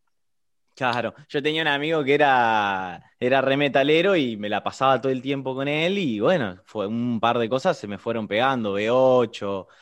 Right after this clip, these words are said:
cosas así, más que nada Alma Fuerte, era lo que más me gustaba. Y después empecé a escuchar, no sé, mucho rock nacional, más que nada de Cerati, Spinetta, Charly García.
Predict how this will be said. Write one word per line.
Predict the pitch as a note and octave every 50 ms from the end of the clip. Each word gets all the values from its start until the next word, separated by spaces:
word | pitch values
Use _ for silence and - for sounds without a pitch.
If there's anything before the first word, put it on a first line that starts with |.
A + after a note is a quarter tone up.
| - - _ _ _
cosas | - - A2 G#2 B2 A2+ A2
así, | A2 A2 G#2+ - C3 C3+ C3+ C#3 C#3 C#3+ A#2+
más | C3+ D3+ D3+
que | - D#3
nada | D3 D3+ D3 D3 C#3+
Alma | C#3+ C#3 C#3 C3
Fuerte, | A#2 - C3+ C3+ C#3+ C#3 C#3+ C#3 A#2 - C#3 C#3+ D3 D3 C3+ A#2
era | A2 A2
lo | A2 A2 G#2
que | G2+ G2+
más | G#2+ A2 A2
me | A2+ A2
gustaba. | G#2+ G#2 G2+ - B2 A#2+ A#2+ A#2+ A#2+ A#2+ C3 D3+ _ _ _ - - - - - _ _ _
Y | - B2+
después | C3+ C3+ C3+ C3+ G#3 A3+ A3 A3+ G3+
empecé | E3+ C#3+ C3 C3+ - -
a | D#3+ D#3
escuchar, | - - D3 C3+ - D#3 D3+ C#3+
no | C#3 C3+
sé, | - F#3 F#3 F3 D#3
mucho | C3+ C3+ C3+ B2+ - C#3+ C3
rock | B2+ C3+ C3+ B2+
nacional, | A#2+ B2 A#2 - A#2 A#2 B2 C#3+ D3+ D#3 D#3 D3+ D3+ D3 C#3 C3+ B2
más | A#2 A2+ A#2 A2+ A2+ A#2 B2 A#2+ -
que | - B2
nada | A2+ B2 B2+ C3 B2+ A#2+ A2+
de | A2 G#2+ G#2 G#2 G#2 G2+ G2+ G2 G2 F#2+ F#2 F#2 F#2 G2
Cerati, | - - G#2+ G#2 A#2 B2 C3 C3 C3 B2 A2 - A#2+ A#2 A2 G#2+
Spinetta, | G#2 G2+ - - G2+ G2 A#2 B2 B2+ B2+ B2+ B2 G#2 - A#2 A2 A2 G#2+ G#2+ G2+
Charly | - - G#2 G#2 G#2+ G#2 G2+
García. | G2 F#2+ G2 - - B2+ C3 B2+ B2+ B2 A#2+ A#2 A2 A2 G#2+ G#2+ G#2 G2+